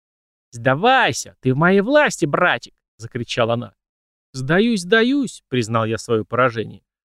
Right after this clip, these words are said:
«Проси, что хочешь, о грозная Елизавета!» «Поиграешь со мной?» — спросила она шёпотом. «Обязательно», — пообещал я, — «только чуть попозже». «Хорошо». Лиза слезла.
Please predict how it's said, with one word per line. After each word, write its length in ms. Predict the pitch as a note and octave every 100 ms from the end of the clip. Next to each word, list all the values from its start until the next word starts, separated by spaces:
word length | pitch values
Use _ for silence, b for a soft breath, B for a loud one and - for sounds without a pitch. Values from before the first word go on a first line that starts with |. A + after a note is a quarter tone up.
| _ -
«Проси, 340 | C#3 D3 B3
что 220 | - A3
хочешь, 420 | - B3+ - -
о 80 | B2+
грозная 400 | A2 C3 A#2 A#2+
Елизавета!» 720 | A2 A#2 A2+ A#2+ G#2+ - A2+ _ _ _ _ _ _ _
«Поиграешь 500 | G#2 F#2+ A#2+ B2+ F3
со 160 | - G3
мной?» — 180 | D#3+ -
спросила 480 | - - A#2+ - A2
она 120 | A2
шёпотом. 460 | - - _ A2+ G#2+ _ _ _ _
«Обязательно», — 720 | A2 G#2 B2+ B2 - A2+ A2+
пообещал 540 | G#2+ A#2 A#2 - B2 A2+
я, — 120 | A2
«только 260 | - D#3+ -
чуть 200 | F3+ -
попозже». 540 | E3 - A2 G#2 G2+ _ _ _ _ _ _ -
«Хорошо». 480 | C4+ C3+ - G#2 - _ _ _ -
Лиза 300 | F#3 A3+ G3
слезла. 480 | - A2 A2 A#2